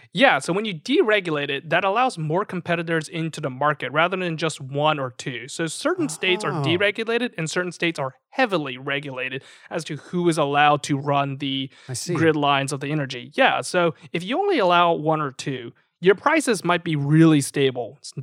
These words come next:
Speaker 1: probably not gonna change, 'cause if it got too expensive, then everyone would riot. They would say, like, "Th-, we can't pay for this. You're now charging a thousand dollars for electricity." So you have to put it at a manageable price. But when you open up even more competitors,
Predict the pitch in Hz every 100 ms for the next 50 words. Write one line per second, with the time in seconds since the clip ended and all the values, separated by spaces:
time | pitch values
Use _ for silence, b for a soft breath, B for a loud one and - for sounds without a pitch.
0 | - 180 170 160 156 151 147 143 127 147
1 | 123 123 - 143 165 233 - 190 139 -
2 | 294 302 156 147 139 143 139 - - 170
3 | 165 165 156 151 143 131 131 143 139 120
4 | 127 131 131 127 139 131 131 - 165 147
5 | 160 175 185 139 - 254 277 160 135 135
6 | - - B B B 165 165 180 185 180
7 | 170 160 139 - 160 175 180 156 147 165
8 | 165 143 156 143 135 - 247 - 127 123
9 | 131 b b - 254 - 285 - - 226
10 | 196 170 170 175 156 147 - 190 147 -
11 | B B B 214 247 233 - - 214 247
12 | 269 180 190 - 175 190 170 139 139 175
13 | 233 240 254 262 262